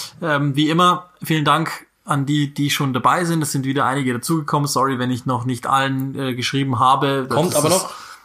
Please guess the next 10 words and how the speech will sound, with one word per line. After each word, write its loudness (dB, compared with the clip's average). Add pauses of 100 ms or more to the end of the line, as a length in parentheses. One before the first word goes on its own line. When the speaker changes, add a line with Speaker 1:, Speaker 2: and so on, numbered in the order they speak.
Speaker 1:
das, -2
äh, -6 (220)
keine 0
Absicht, 0
das -6
kommt 0
selbstverständlich 0
noch. 0
Ist -6
einfach -2